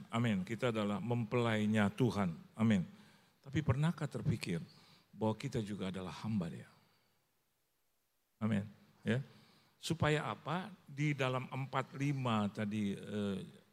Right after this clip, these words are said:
kriteria itu, kita juga harus sadar bahwa kita juga adalah hambanya. Ada banyak orang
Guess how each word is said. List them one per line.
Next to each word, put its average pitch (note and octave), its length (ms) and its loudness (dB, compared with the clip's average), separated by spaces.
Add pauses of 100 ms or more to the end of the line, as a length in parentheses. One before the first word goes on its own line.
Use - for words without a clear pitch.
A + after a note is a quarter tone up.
(180)
kriteria A2 640 0
itu, D3+ 400 0 (640)
kita D3 240 2
juga C3 240 2
harus B2+ 400 2
sadar C3 720 0
bahwa A#2 160 2
kita C3 240 -4
juga A#2+ 240 -4
adalah F#2 320 -8
hambanya. F2+ 320 -12 (1700)
Ada C3+ 160 2
banyak D3 240 4
orang D#3+ 320 0